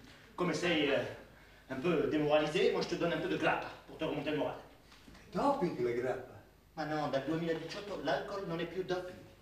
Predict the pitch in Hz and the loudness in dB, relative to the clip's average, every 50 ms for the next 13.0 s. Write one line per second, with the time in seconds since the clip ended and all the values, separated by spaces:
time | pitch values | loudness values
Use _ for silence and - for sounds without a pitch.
0 | - - - - - - - - - - - - 294 277 269 262 269 262 254 233 | -20 -20 -20 -20 -20 -20 -20 -20 -20 -14 -4 2 6 8 10 10 10 10 10 10
1 | 233 240 226 - - 165 165 165 - 214 208 240 269 302 285 - - - - - | 10 10 8 8 8 6 8 8 8 8 10 10 8 8 8 8 6 6 4 4
2 | - - - - - - 247 247 247 - 220 208 202 202 131 131 - - - - | 6 6 6 8 8 8 8 10 10 8 8 8 8 8 8 6 4 2 -2 -6
3 | - - - 139 156 180 - - 269 285 294 294 285 - - - - - - - | -4 0 2 6 6 6 6 8 10 10 10 10 8 6 4 0 -2 -8 -12 -16
4 | - - - 180 202 247 269 262 247 247 233 - 220 214 190 226 208 226 269 277 | -18 -2 4 6 8 8 10 10 10 10 8 8 8 8 8 8 8 10 10 10
5 | 269 220 - - 233 220 233 240 240 311 311 - - 262 262 240 226 254 - - | 10 8 8 6 6 8 8 10 10 10 10 10 10 10 10 10 10 10 8 8
6 | - 190 202 226 247 262 294 294 294 247 - - 302 294 285 269 240 196 180 202 | 10 10 10 10 10 12 12 12 12 10 10 10 10 10 12 12 10 10 8 6
7 | - - - - - - - - - - 349 349 320 294 269 226 - - - - | 4 2 0 -4 -8 -12 -14 -4 4 10 12 12 12 12 12 10 10 8 6 4
8 | - - - 330 349 277 - - - - 370 330 - - - 392 381 - - - | 4 6 10 10 12 12 10 8 10 12 12 12 12 12 12 12 12 12 12 8
9 | - - - - - - - 180 - 208 226 254 233 240 240 233 - 240 269 254 | 6 4 4 0 -2 -2 -2 4 8 8 10 10 10 10 10 10 10 10 10 10
10 | - 180 165 147 - - - - - - - - 135 214 233 247 240 233 233 233 | 10 10 8 6 6 4 2 -2 -8 -12 -4 4 8 8 10 10 8 8 8 8
11 | 240 202 - - - - - 185 185 - 202 196 196 185 190 196 - - - - | 8 8 8 6 2 0 0 0 0 2 2 4 6 8 8 8 8 8 6 6
12 | - 202 208 214 - - 165 160 151 - 170 151 - 190 160 160 - - - | 6 6 6 6 6 6 6 4 2 2 0 2 4 4 6 6 6 6 4